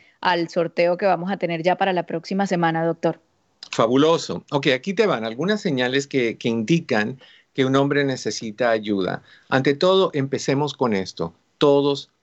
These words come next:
Speaker 2: somos seres humanos y todos tenemos debilidades, todos tenemos caídas, todos tenemos subidas y bajadas. Eso es en todos nosotros. No hay,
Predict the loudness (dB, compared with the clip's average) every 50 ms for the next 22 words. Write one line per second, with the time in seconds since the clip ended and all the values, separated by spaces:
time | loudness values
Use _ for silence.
0 | _ _ _ -14 -4 -2 0 0 0 -2 -2 -2 0 0 0 0 0 -2 -2 -2
1 | -2 -2 -2 -4 -6 -10 _ -14 -14 -8 _ 2 4 4 4 2 -2 -4 -6 -4
2 | -2 -2 0 0 0 0 0 -2 -2 -2 -2 0 2 2 2 2 2 0 -2 -4
3 | -2 0 2 2 2 0 -2 -4 -4 -2 -2 -2 -4 -4 -2 0 0 0 0 0
4 | 0 0 0 0 -2 -4 -2 0 0 0 -2 -4 -10 _ _ 0 2 2 2 0
5 | -2 -4 -6 -12 _ _ _ _ _ _ -2 -2 0 2 2 2 2 2 0 -2
6 | -2 -2 -2 -4 -6 -6 -6 -10 -14 -20 -18 _ 0 0 2 2 2 0 0 -2
7 | -8 -20 _ -20 _ -4 -2 -2 -2 -4 0 2 2 4 4 4 2 0 -2 -6
8 | -6 -6 -6 -8 -6 -10 -8 -4 -2 0 2 2 0 0